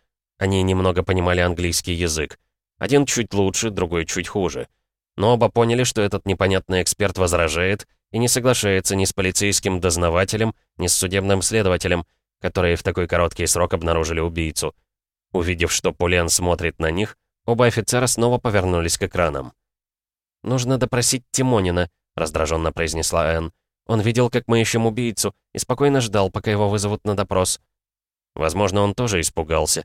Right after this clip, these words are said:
предположил Дронго. «Не слишком ли много психологии на одно убийство?» спросила мадам де Шанс.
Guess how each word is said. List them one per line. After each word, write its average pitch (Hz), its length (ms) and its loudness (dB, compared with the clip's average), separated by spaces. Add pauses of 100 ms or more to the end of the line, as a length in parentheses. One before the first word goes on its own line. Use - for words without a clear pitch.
(160)
предположил 80 540 -2
Дронго. 78 480 -2 (760)
«Не 117 180 -2
слишком 143 500 -2
ли 143 80 2
много 110 320 2
психологии 123 600 0
на 127 160 2
одно 120 260 0
убийство?» 95 500 -2 (260)
спросила 78 460 -2
мадам 80 300 -2
де 78 80 -4
Шанс. 76 380 -4